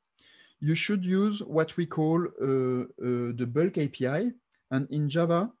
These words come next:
we have a very nice, uh, class, a helper, named the bulk processor, which is super, um, uh, uh, helpful to deal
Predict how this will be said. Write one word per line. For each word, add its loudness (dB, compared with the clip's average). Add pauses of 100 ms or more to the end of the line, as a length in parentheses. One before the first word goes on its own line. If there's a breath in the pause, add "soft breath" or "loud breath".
(300 soft breath)
we -4
have 2
a 2
very 2
nice, -2 (120)
uh, 0 (100)
class, -2 (160)
a -4
helper, 2 (380 loud breath)
named 0
the 2
bulk 0
processor, -4 (460 loud breath)
which -4
is -2
super, -2
um, -2 (200)
uh, -6
uh, -10 (400)
helpful 0 (500 soft breath)
to -2
deal 0